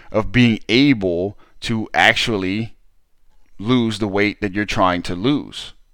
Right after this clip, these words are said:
Right? And one of the first things, so I'm, I'm gonna go through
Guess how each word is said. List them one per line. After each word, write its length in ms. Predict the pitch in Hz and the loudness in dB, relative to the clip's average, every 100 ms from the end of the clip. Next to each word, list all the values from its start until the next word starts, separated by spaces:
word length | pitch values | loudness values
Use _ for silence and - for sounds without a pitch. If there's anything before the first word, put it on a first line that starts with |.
| _ _ _ _ - _ _ - _ _ _ _ _ _ | _ _ _ _ -20 _ _ -20 _ _ _ _ _ _
Right? 240 | 85 101 - | -6 -6 -4
And 200 | 95 - | -6 -6
one 260 | 95 107 107 | -4 0 0
of 40 | |
the 80 | 98 | 0
first 340 | - 135 - | 2 2 2
things, 220 | 110 104 | 0 0
so 100 | 117 | 2
I'm, 100 | 104 | 2
I'm 160 | 95 110 | 4 2
gonna 140 | 107 | 2
go 220 | 92 120 113 | 0 0 0
through 480 | - 147 120 104 | 0 0 0 -4